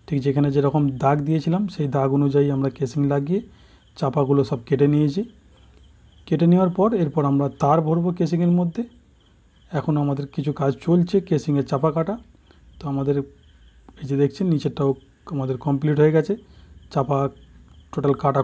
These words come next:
কমপ্লিট। এরপর তার ঢোকাবো। দেখুন একটা নিউট্রাল এবং একটা ফেজ নিয়ে নিয়েছি এই পয়েন্টটার জন্য।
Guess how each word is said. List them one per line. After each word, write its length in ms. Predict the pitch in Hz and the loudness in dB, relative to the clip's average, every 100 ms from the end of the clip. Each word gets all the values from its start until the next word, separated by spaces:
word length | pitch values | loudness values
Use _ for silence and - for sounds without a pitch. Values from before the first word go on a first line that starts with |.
| 160 | 2
কমপ্লিট। 340 | 156 156 214 - - - | 0 0 -2 -4 -20 -6
এরপর 220 | 147 120 135 - | -6 -2 -4 0
তার 120 | 139 143 | 0 0
ঢোকাবো। 260 | 151 156 160 | 0 0 -2
দেখুন 180 | 175 220 233 - - - - - | -2 -4 -6 -16 -20 -20 -14 -14
একটা 140 | - 135 | -4 0
নিউট্রাল 300 | 139 147 160 147 | 2 2 2 0
এবং 120 | 135 135 | -2 -4
একটা 120 | 120 147 | -4 -6
ফেজ 180 | - 147 147 | 2 2 4
নিয়ে 140 | 156 156 | 2 2
নিয়েছি 200 | 156 160 175 | 0 0 -4
এই 40 | - | -2
পয়েন্টটার 380 | 143 147 143 156 143 | -2 -2 0 0 2
জন্য। 180 | 170 | 0